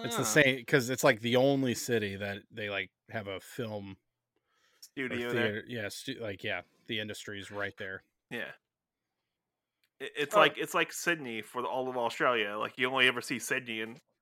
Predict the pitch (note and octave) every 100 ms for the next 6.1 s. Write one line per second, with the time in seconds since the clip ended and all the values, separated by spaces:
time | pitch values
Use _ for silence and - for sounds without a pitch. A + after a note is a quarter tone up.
0 | _ A#2 A#2 A#2+ B2 A#2 A2+ A#2 B2+ E3+
1 | D#3 C3 B2+ - - F#3+ D3 D3+ F3+ F3+
2 | A#3 G#3+ G#3 G3 G3 F3+ E3+ - E3 E3
3 | D#3 A#2 B2 D3 C#3 - - C3 C#3 C#3
4 | - _ - - - _ _ _ _ -
5 | - F#3+ - - - B2 B2+ D3 D3 G2
6 | E2